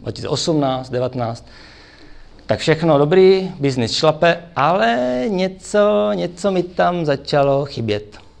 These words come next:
A co přesně, to jsem si uvědomil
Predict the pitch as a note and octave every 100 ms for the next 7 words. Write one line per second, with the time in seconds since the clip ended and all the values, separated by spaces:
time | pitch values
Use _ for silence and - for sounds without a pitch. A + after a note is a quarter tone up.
0 | - - - - - - - - - -
1 | - - B2 A#2 A2+ B2 - G3 G3 D#3
2 | D#3 D3+ D3+ G#3 G#3 - - D3+ E3 D#3
3 | F3 D#3 D#3 D#3 D3+ D3 C#3 C3+ C#3